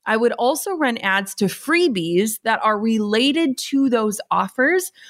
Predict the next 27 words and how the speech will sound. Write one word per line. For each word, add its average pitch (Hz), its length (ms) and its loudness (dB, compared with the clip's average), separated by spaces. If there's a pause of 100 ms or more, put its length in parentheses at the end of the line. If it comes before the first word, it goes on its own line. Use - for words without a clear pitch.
(120)
that 226 340 -2
then 277 400 2
you 220 140 -2
can 233 180 2
build 220 320 0
out 190 300 0
one 240 440 2
sequence 220 640 0
that's 208 280 -2
maybe 214 340 2
five 226 540 -2
emails 214 440 2
long 190 300 2
in 190 120 -2
total 190 560 2 (280)
that 185 200 0
delivers 233 520 0
that 320 240 0 (100)
freebie, 196 480 0
that - 220 -4
follows 262 500 0
up, 190 220 -2
gets 240 240 0
somebody 254 320 4
a 285 80 0
quick 254 320 -2
win, 190 360 2